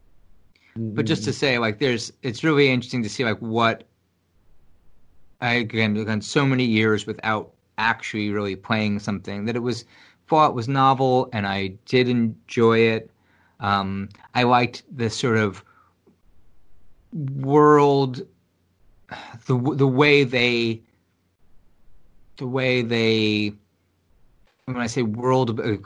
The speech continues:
Speaker 1: obviously there's, like, world building in a, a number of ways, but almost just like the, right, so the idea is like, oh, uh, an atomic war happens, but, like,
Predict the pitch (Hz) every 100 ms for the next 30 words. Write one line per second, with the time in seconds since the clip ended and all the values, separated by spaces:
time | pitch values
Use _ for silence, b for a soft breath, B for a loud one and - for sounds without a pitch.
0 | 104 113 101 120 107 104 98 120 120 101
1 | 110 113 113 110 107 - 107 104 101 -
2 | 107 104 107 117 107 104 113 117 110 104
3 | 98 90 b b b b _ 113 104 -
4 | _ - - 131 120 113 - 113 110 104
5 | 101 107 98 95 95 90 _ _ _ 110
6 | 104 - 117 104 113 113 107 110 - 117
7 | 113 110 104 101 b b _ 110 107 104
8 | 107 92 - 131 117 117 113 113 95 104
9 | - 104 98 113 - 98